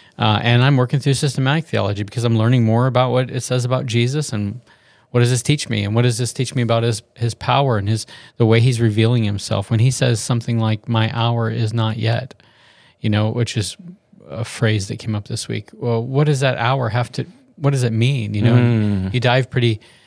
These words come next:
Speaker 1: pretty strong into the atonement and understanding the theology that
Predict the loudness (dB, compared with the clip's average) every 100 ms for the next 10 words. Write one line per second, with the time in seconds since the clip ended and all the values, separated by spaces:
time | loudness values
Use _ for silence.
0 | _ _ 2 4 4 2 2 4 2 0
1 | -2 0 0 2 0 -2 -4 -4 0 0
2 | 0 -2 -2 0 -2 -4 -10 _ -4 -4
3 | 0 2 2 2 0 -2 -4 -6